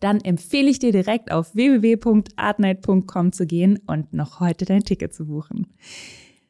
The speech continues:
Warum mache ich das Ganze? Warum mache ich den Podcast? Das hat einen ganz, ganz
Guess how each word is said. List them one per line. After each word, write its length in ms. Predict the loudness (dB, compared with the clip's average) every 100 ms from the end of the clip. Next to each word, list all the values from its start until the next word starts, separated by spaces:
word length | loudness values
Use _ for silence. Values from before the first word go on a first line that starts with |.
| _ _
Warum 640 | -4 0 0 2 2 2 2
mache 240 | 2 2
ich 100 | 0
das 220 | -4 -6
Ganze? 340 | -4 -4 -2 0
Warum 380 | 0 0 4 4
mache 140 | 2
ich 140 | -2
den 160 | 0 -2
Podcast? 720 | 0 -6 -6 -12 -10 -10 -12 _
Das 460 | -18 -4 -2 0 0
hat 180 | -4 -4
einen 440 | 0 0 0 -6 -4
ganz, 480 | 2 2 2 -2
ganz 500 | -2 -2 0 -2 -6